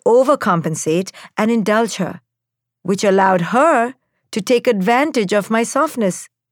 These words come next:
which led to my dropping my boundaries again and her not listening yet again. The cycles were so predictable that it was tragic.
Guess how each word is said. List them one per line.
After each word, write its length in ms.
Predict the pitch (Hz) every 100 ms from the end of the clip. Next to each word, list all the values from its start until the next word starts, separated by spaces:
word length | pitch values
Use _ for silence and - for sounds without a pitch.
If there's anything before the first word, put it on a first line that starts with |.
| _ -
which 280 | 202 233
led 500 | 240 254 320 311 240 _ - _ -
to 120 | 269
my 580 | 226 202 175 190 247 320 - _ -
dropping 480 | 185 302 339 294 233
my 160 | 208
boundaries 520 | 180 180 175 175 175 175
again 420 | 165 160 147 147 _ - _ -
and 160 | 185
her 500 | 180 - 220 233 247 - _ -
not 320 | 185 190 196
listening 520 | 175 - 170 147 147 _ _ _ _ _
yet 340 | 226 214 175
again. 400 | 156 147 143 147 - _ _ _ _ _ _
The 100 | 180
cycles 540 | 175 - 214 214 208 160
were 100 | 196
so 440 | - - 226 214
predictable 920 | - 233 175 190 185 - 233 254 285 302 - - -
that 140 | 202
it 200 | - 190
was 200 | 220 - -
tragic. 680 | - 185 156 - - -